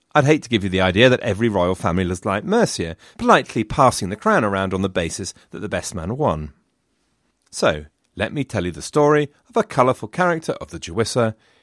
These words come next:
Caedwalla. Though before I do, I might note a couple of things. Firstly, after Penda had descended on the Jewissa and given them a beating for rejecting his sister,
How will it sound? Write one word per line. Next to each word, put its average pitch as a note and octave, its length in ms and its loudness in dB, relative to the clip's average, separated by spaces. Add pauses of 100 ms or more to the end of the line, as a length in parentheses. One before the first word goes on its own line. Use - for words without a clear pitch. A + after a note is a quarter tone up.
(100)
Caedwalla. F2 540 -8 (1000)
Though A2+ 100 -4
before F#3+ 300 0
I G3+ 40 2
do, E3+ 240 0 (600)
I F#2+ 80 -2
might D3 260 4
note A#2+ 320 -2
a - 60 -12
couple F#2+ 300 -8
of E2 80 -8
things. E2 560 -8 (880)
Firstly, D#3 600 -2 (300)
after D#3+ 220 -4
Penda F3 400 0
had A#2+ 140 -6
descended A#2 460 0
on E2+ 140 0
the E2+ 100 -6
Jewissa G2+ 440 -2
and F2+ 160 -6
given G#2+ 240 2
them F#2 120 0
a E2+ 60 -2
beating F#2+ 440 -4
for - 120 -10
rejecting F2+ 440 -10
his G2 120 -12
sister, G#2 420 -4